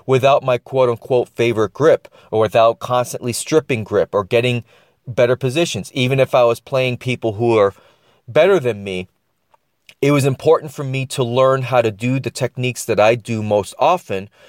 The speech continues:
from a natural grip or whatever grip I can get. And I think that's the, the essence of judo is to do what your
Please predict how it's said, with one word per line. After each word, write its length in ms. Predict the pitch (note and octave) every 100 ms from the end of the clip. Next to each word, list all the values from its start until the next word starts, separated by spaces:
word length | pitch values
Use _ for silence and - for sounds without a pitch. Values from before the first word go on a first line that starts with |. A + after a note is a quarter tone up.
| - _
from 240 | - G3
a 60 | F3+
natural 500 | D3 C#3+ C#3+ - C#3+
grip 300 | C3 C3+ D3
or 100 | D3+
whatever 340 | C3+ D3 D3 C#3+
grip 260 | D3+ D#3
I 100 | D#3+
can 180 | D#3 D#3
get. 280 | F3+ G#3+ - _ _ _ -
And 120 | C#3
I 100 | C3+
think 280 | C3 F3+ F3
that's 420 | D#3+ D#3 - - _ _ _ _
the, 260 | C3 B2 B2+
the 280 | F#2+ A#2+
essence 400 | C3 E3+ - D3
of 120 | B2+ G2+
judo 580 | C3+ G3 F3+ G#2+ G2+ - _ _ _ -
is 260 | B2+ A#2
to 180 | - G#2 - _ _ _ _ _
do 180 | C3+ D3
what 240 | D3+ D3
your 260 | C#3+ C3 B2